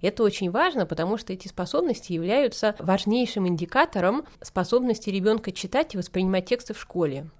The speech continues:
Это значит, если ребенок в пять или в шесть лет пошел в школу, и у него, например, плохие оценки по математике. Почему возникают такие оценки плохие? Потому что ребенок не понимает содержание задачи. Он читает задачу, понимает отдельные слова, а смысл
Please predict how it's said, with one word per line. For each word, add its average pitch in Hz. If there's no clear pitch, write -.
Это 175
значит, 220
если 247
ребенок 180
в -
пять 240
или 202
в 190
шесть 214
лет 156
пошел 226
в 233
школу, 151
и 175
у 170
него, 208
например, 175
плохие 180
оценки 185
по 190
математике. -
Почему 240
возникают 180
такие -
оценки 160
плохие? 160
Потому 175
что -
ребенок 240
не 214
понимает 196
содержание 208
задачи. 202
Он 196
читает 208
задачу, 214
понимает 208
отдельные 208
слова, 220
а 175
смысл 208